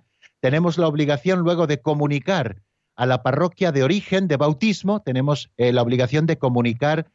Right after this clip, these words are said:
el sacramento de la confirmación. Y, eh, el sacramento de la confirmación se inscribe, eh, como nota marginal en la partida de bautismo. Por lo tanto,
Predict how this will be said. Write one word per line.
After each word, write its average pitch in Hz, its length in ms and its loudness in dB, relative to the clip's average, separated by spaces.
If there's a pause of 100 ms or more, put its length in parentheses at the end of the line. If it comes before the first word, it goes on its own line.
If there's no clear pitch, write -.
(220)
el 123 140 -2
sacramento 131 560 0
de 151 100 0
la 127 120 -2
confirmación. 104 800 0 (500)
Y, 175 360 2
eh, 135 320 2
el 120 100 -2
sacramento 131 480 0
de 147 60 2
la 143 80 0
confirmación 160 500 -2
se 156 160 0
inscribe, 185 680 0 (100)
eh, 131 180 0
como 131 240 2
nota 156 220 0
marginal 180 680 0 (360)
en 131 140 0
la 123 140 0
partida 147 400 0
de 170 100 0
bautismo. 120 600 0
Por 117 180 0
lo 113 120 2
tanto, 160 540 0